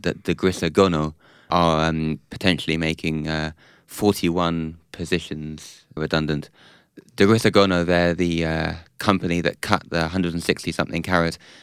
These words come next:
uh, emerald-shaped diamond, the Flawless, that sold at Christie's Geneva last year. And they were very open, actually, in, um, in what they said. They said that there's been a, a slump in the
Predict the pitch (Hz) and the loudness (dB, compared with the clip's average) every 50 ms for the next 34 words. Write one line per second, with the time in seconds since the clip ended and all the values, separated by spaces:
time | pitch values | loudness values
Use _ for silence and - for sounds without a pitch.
0 | - - - 80 80 65 92 95 87 87 82 82 85 85 - 92 85 82 - - | -16 -8 -4 -4 -2 0 2 2 2 2 0 0 -2 -2 0 0 0 0 2 2
1 | 87 87 85 85 80 78 78 - - _ _ _ - - 90 87 - - 90 87 | 2 2 2 0 0 -2 -4 -8 -12 _ _ _ 0 2 2 2 2 2 2 2
2 | 87 82 80 80 - - - 80 85 - - - 87 82 80 80 80 - - - | 2 0 -2 -4 -6 -4 -4 -4 -4 -4 -2 -2 0 0 0 -2 -4 -8 -10 -8
3 | - 73 69 - - 107 - - - 90 82 78 - - 85 82 92 95 90 80 | -6 -6 -4 -2 0 0 0 0 0 0 0 0 0 2 4 4 6 4 4 4
4 | 78 76 78 78 78 78 - - 78 76 76 80 - _ _ _ _ _ - - | 0 0 0 -2 -2 -2 -4 -4 -4 -4 -6 -8 -14 _ _ _ _ _ -4 -2
5 | 90 87 85 85 82 - - - - 92 90 90 87 101 107 101 - - 110 98 | 0 0 0 0 -2 -4 -4 0 2 2 4 4 4 4 4 4 4 4 2 2
6 | - 87 80 80 - - - 85 80 78 80 80 82 82 80 80 78 80 - - | 2 -2 -2 -2 -4 -4 -4 -2 -2 0 0 -2 -2 -2 -4 -4 -4 -6 -6 -6
7 | 82 82 85 - - 82 80 - - 95 90 87 - 80 80 - - 87 85 - | -4 -4 -4 -2 -2 -4 -4 0 2 2 2 2 0 -4 -4 -2 -2 -2 -2 0
8 | 87 80 - - 82 82 80 - 87 80 80 78 78 80 - _ - - 82 - | -2 -4 -4 -4 -8 -6 -4 -2 -2 -2 -2 -4 -4 -8 -10 _ -10 -10 -8 -6
9 | - - 104 101 98 85 90 85 87 85 82 82 80 80 | -2 0 2 2 2 2 0 0 0 0 0 -2 -2 -4